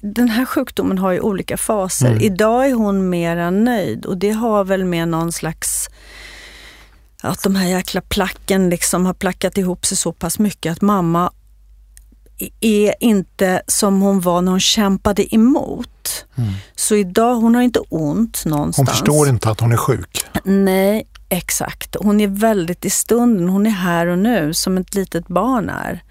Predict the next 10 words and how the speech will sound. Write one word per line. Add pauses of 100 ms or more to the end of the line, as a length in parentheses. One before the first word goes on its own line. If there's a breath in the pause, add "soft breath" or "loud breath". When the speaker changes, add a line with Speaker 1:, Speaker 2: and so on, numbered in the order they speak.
(140 loud breath)
Speaker 2:
Mm. (200 loud breath)
Speaker 1:
Hon
kan
vara
ledsen,
hon
kan,
eh, (460)
vara
arg,